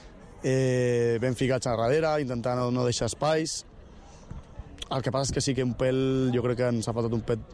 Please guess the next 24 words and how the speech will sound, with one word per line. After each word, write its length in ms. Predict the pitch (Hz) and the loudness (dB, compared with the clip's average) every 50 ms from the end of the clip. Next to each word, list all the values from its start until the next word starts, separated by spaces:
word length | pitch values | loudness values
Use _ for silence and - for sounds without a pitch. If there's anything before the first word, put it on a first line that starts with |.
| - - | -4 -4
un 80 | 123 110 | -2 0
pèl 140 | - 120 113 | 0 0 2
més 140 | 117 123 120 | 2 2 2
de 60 | 120 127 | 2 0
motivació, 460 | 127 117 117 110 110 98 - 104 101 - - - | 0 0 0 0 -2 -2 -2 -4 -4 -6 -10 -6
cosa 220 | - 117 110 120 107 | -4 -2 -2 0 0
que 80 | 117 117 | 0 0
ells, 220 | 117 - - - - - - - - - - - - | 0 -2 -4 -6 -10 -12 -12 -12 -12 -8 -8 -4 -2
ells, 160 | 117 113 - | -2 -2 -2
pues, 160 | - 147 123 | -2 -2 -2
la 80 | 131 117 | -2 -2
tenien, 300 | 113 120 131 127 127 135 | 0 0 0 0 0 0
perquè 220 | 127 117 107 117 110 | -2 -2 -2 -2 -4
es 80 | 98 | -2
jugaven 460 | 107 113 110 113 117 117 120 120 117 117 117 - - - - - - - - - - - - - - - - - - - - - | -2 0 0 2 2 2 0 0 0 -2 -4 -6 -10 -18 -20 -20 -20 -20 -20 -20 -20 -20 -20 -18 -18 -18 -18 -18 -18 -16 -8 -4
una 160 | 143 120 120 113 | 0 0 0 2
cosa 200 | 117 117 - 123 | 0 0 0 0
important, 340 | 110 107 117 120 123 147 156 | 0 0 0 0 0 0 0
que 60 | 139 | 0
és 80 | 135 117 | 0 0
no 80 | 123 120 | 2 2
baixar, 300 | 120 117 110 - 131 139 | 0 0 0 0 0 0
i 60 | 143 131 | 0 0
nosaltres, 460 | 107 101 113 98 - 107 101 - | -2 -4 -4 -6 -4 -4 -4 -6